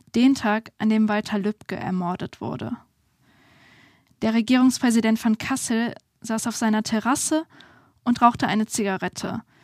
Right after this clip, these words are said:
Es war spät abends, als sich der Rechtsterrorist Stefan Ernst über eine Pferdeweide dem Haus näherte.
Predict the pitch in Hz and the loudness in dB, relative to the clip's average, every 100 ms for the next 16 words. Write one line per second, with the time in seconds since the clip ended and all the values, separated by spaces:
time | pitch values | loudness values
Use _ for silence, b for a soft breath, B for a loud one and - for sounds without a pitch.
0 | b b b b b _ _ - 226 226 | b b b b b _ _ -12 -6 -2
1 | 233 - 254 269 - 233 254 208 208 - | -2 0 0 -2 2 4 4 4 0 -4
2 | - _ - 220 - 214 220 214 233 - | -10 _ -8 -6 -6 -4 -2 0 -2 -2
3 | - 247 233 254 247 - - - - 208 | -2 -2 0 -2 -4 -6 -6 -4 -2 -4
4 | - 214 202 202 - - 214 214 190 208 | 0 -2 -2 -4 -10 -12 -6 -4 -2 -4
5 | - 233 233 240 220 214 226 214 208 - | -2 2 2 2 2 2 0 -2 -2 -2
6 | 208 190 202 160 - - - | -4 -4 -4 -6 -8 -8 -8